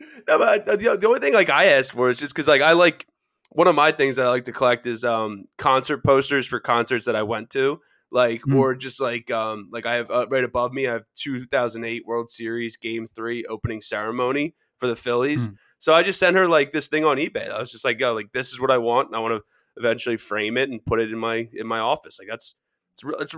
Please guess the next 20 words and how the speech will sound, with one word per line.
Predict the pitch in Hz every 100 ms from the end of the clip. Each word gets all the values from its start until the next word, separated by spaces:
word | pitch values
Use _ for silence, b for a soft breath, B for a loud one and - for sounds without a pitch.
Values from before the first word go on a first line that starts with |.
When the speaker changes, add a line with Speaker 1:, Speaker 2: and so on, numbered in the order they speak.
| 139
Speaker 1:
the | 185 -
only | 156 233
thing, | 226 175
'cause, | 127 175
like, | 185 - -
sneakers, | - 160 202 - 131
like, | 123 117
I'm | 120 156
gonna | 175
buy | 143
sneakers | 135 143 131 -
for |
myself. | 110 104 104 92 110 _ -
I | 120
already | 123 113
do | 113
that. | 98 - 143
Speaker 2:
Yeah, | 143 139
Speaker 1:
Like | 147 135 139 -
Speaker 2:
I'm, | 147 156 170